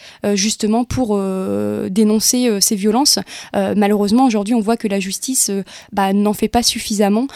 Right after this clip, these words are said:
puisque, euh, ces violences arrivent parfois à des, à des issues dramatiques et, et voilà, et sans, sans une femme, euh,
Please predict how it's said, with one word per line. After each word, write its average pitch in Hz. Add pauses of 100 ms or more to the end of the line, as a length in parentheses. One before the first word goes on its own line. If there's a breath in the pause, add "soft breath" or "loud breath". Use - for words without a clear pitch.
(220 loud breath)
puisque, -
euh, 208
ces 196
violences 208
arrivent 208
parfois 233
à 220
des, 196
à 196
des 185
issues 202
dramatiques 202
et, 202
et 190
voilà, 196
et 180
sans, 202
sans -
une 226
femme, 226
euh, 190